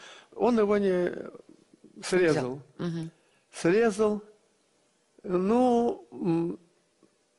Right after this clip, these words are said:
Speaker 1: отец тогда лежал, он больной был очень сильно. Мама мне звонит и говорит, что вот, э, Витальку, значит, скинули, всё.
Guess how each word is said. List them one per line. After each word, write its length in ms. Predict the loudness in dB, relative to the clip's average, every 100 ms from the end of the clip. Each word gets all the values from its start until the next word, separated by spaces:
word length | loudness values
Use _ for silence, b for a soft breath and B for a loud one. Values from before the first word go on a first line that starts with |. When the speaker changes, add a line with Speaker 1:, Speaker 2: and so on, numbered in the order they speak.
| _ -2
Speaker 1:
отец 480 | 0 2 -2 -2
тогда 340 | -2 -2 2 0
лежал, 460 | 2 0 2 2
он 140 | 2 0
больной 340 | -2 0 0 0
был 160 | 2
очень 320 | 2 2 -2 -2
сильно. 360 | -2 -2 0
Мама 320 | 2 2 2 2
мне 240 | 2 2
звонит 500 | 2 2 2 -2 -2
и 60 | -2
говорит, 480 | 0 2 2 0
что 260 | -4 -4 -6 B B B -2
вот, 300 | 0 0 0
э, 180 | 0 2
Витальку, 560 | 0 0 0 0 -2 -4
значит, 580 | 0 -2 -2 -8 -8 -16 -14
скинули, 720 | -10 0 4 4 4 2 -4 b b b b b b
всё. 480 | -14 -2 2 2